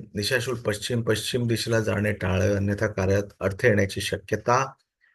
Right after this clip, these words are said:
एवढे बोलून मी माझा व्हिडिओ इथेच थांबवितो. व्हिडिओ आवडल्यास लाईक करा, शेअर करा, नवीन सदस्यांनी माझे YouTube चॅनेल सबस्क्राईब करा विनंती. माझं साप्ताहिक राशी भविष्य आज प्रदर्शित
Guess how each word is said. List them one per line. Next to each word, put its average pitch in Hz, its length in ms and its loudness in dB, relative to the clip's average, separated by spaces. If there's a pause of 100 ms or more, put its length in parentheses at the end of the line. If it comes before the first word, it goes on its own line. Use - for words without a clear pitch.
एवढे 156 260 10
बोलून 139 260 4
मी 131 80 0
माझा 117 260 2
व्हिडिओ 107 260 4
इथेच 117 300 -2
थांबवितो. 123 760 -2
व्हिडिओ 101 240 4
आवडल्यास 95 340 2
लाईक 98 260 -2
करा, 104 200 2
शेअर 95 280 -2
करा, 98 360 0
नवीन 98 160 0
सदस्यांनी 98 520 0
माझे 95 180 0
YouTube 95 220 -4
चॅनेल 95 160 0
सबस्क्राईब 95 360 0
करा 98 180 -2
विनंती. 120 580 2 (380)
माझं 131 240 8
साप्ताहिक 156 460 2
राशी 135 240 4
भविष्य 127 400 4
आज 120 260 -2
प्रदर्शित 117 520 2